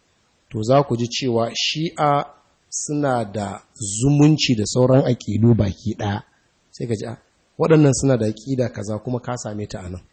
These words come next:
Waɗannan suna da aƙida kaza kuma ka same ta a can." To, bari ka ji. Wa haka anhu Durqan.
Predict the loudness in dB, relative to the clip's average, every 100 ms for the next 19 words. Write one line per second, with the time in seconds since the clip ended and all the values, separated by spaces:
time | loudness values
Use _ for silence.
0 | _ _ _ _ 0 4 6 4 2 0
1 | -2 -4 -4 -2 -2 -2 -4 -6 -8 -6
2 | -8 -10 -10 -12 -14 -18 -20 _ _ _
3 | _ _ _ _ _ _ _ _ _ _
4 | _ _ -6 -4 -4 -8 -10 -18 _ _
5 | _ _ _ -20 0 4 6 4 2 0
6 | 0 0 0 0 0 0 -2 -6 _ _
7 | _ _ _ _ _ _ _ -10 -4 -2
8 | -2 0 0 0 -6